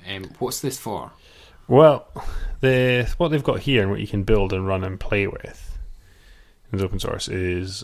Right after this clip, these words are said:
Speaker 2: a mobile O S that's not based on Linux kernel. I wonder if this was,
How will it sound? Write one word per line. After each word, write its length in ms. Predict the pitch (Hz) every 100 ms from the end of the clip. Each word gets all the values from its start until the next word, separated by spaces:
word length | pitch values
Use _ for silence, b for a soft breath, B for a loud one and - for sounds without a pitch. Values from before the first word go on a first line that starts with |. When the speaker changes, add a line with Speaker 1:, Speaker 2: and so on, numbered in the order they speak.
| -
Speaker 2:
a 180 | 98 95
mobile 220 | 113 151
O 140 | 92 92
S 220 | - -
that's 260 | - - -
not 240 | 95 -
based 260 | 104 90 -
on 80 | 98
Linux 200 | - -
kernel. 360 | 117 131 151
I 140 | 117 113
wonder 320 | 110 113 107
if 140 | -
this 180 | 98 -
was, 280 | 98 92